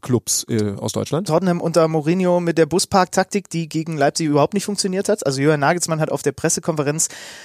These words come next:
Speaker 2: ich hab gestern das Leipziger Spiel auf Schalke kommentiert und auf dieser Pressekonferenz dav-, davor hat er gesagt, „Das Spiel kannst du nicht vergleichen, weil die Schalker werden uns sehr wahrscheinlich deutlich mehr unter Druck setzen als die Mourinho-Truppe.“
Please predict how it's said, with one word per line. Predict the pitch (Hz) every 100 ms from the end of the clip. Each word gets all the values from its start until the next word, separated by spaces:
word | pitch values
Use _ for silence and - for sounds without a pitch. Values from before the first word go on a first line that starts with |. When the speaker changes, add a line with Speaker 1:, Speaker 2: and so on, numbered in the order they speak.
| - _
Speaker 2:
ich | 139
hab | 147
gestern | 151 180 143
das | 139
Leipziger | 135 143 - 147
Spiel | - 151 143 143
auf | - 120
Schalke | - 160 160
kommentiert | - 131 117 131 143
und | - -
auf | -
dieser | 175 196 196
Pressekonferenz | - - 165 147
dav-, | 135 -
davor | 143 - 233 208
hat | 143 -
er | 139
gesagt, | 139 147
„Das | 151
Spiel | - 185
kannst | 196 185
du |
nicht | 180
vergleichen, | - 147 139 170 202
weil | 147 147
die | 147
Schalker | - 160 185 175 - - -
werden | - 165 190
uns | 175
sehr | 165 175
wahrscheinlich | 170 175 170 165 -
deutlich | 175 208 170
mehr | 180
unter | 202 180
Druck | 156 -
setzen | - 180 - 196
als | - 165 -
die | 185
Mourinho-Truppe.“ | 180 165 185 208 165 156 156 190